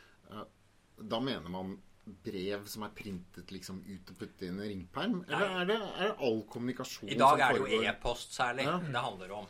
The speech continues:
Speaker 2: Men, men det,
Speaker 1: Men det kan jo også være andre
Speaker 2: Ja, det bør det, eh, fordi,
Speaker 1: Transaksjoner som har gått på forskjellige,
Speaker 2: ikke sant,
Speaker 1: forskjellige måter, da.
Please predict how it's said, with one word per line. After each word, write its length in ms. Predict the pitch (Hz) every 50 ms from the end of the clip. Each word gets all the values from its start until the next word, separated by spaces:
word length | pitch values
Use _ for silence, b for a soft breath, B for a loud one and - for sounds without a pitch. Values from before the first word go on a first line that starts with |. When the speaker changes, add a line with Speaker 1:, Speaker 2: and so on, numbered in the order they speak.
| - 113
Speaker 2:
Men, 180 | 117 120 131 127
men 140 | 131 127 135
det, 120 | 143 - 135
Speaker 1:
Men 40 |
det 100 | 156 156
kan 120 | 156 160 147
jo 80 | 135 123
også 120 | - 190 202
være 160 | 196 180 156
andre 300 | 127 101 107 107 104 - -
Speaker 2:
Ja, 300 | 117 120 123 151 175 175 143
det 160 | 156 151 -
bør 240 | 143 131 151 180 202
det, 160 | 202 151 - - - - -
eh, 220 | - 135 139 135 123
fordi, 260 | - 160 135 127 123
Speaker 1:
Transaksjoner 720 | 127 139 131 127 - 139 101 - - 123 107 104 110 120 127
som 120 | 123 131 135
har 80 | 127
gått 160 | 117 107 -
på 120 | - 120 110
forskjellige, 440 | 131 117 - 123 107 107 110 110 110
Speaker 2:
ikke 40 | 110
sant, 180 | 110 - 139 -
Speaker 1:
forskjellige 340 | 123 113 113 113 110 110 113
måter, 200 | 110 104 - 156
da. 120 | 175